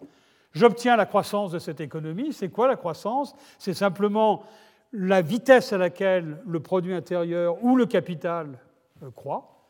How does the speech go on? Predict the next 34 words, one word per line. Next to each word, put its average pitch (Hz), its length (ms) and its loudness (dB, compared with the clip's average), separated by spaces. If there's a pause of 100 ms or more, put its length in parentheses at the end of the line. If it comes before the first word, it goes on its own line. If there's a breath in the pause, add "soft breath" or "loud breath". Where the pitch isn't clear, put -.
(420 soft breath)
Euh, 165 200 -4
j'appelle 165 320 -6
ça 175 420 -2
grand 185 220 0
G. 156 300 -6 (600 soft breath)
Et 196 320 2
si 208 200 -4
je 185 100 -2
combine 190 600 -4 (120)
ces, 180 460 -6
euh, 151 120 -10
deux 185 480 2
relations, 151 580 -10 (280 soft breath)
j'obtiens 180 420 -6
que 175 100 -8
grand 156 320 -6
G, 147 180 -6
le 214 140 -8
taux - 140 -8
de 139 40 -16
croissance, 160 600 -14 (240 soft breath)
c'est 208 280 0
simplement 196 840 0 (160 loud breath)
le 156 120 -8
taux 214 200 2
d'épargne 165 400 -2
S 151 540 -14 (520)
multiplié 208 600 -2
par 170 160 -2
la 160 80 0
productivité 190 720 -2
du 160 100 -10
capital 143 460 -10
rho 139 340 -12